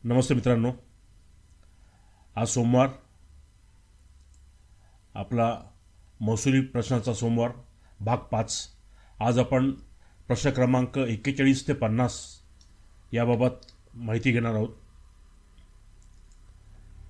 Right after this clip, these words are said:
यातला पहिला प्रश्न असा आहे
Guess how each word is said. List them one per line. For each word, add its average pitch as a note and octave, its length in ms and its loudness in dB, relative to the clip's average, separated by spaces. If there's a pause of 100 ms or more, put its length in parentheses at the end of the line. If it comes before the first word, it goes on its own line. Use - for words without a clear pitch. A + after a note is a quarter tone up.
(1500)
यातला C3+ 160 -2
पहिला D3+ 280 4
प्रश्न F3 240 0
असा E3 200 2
आहे B2+ 180 2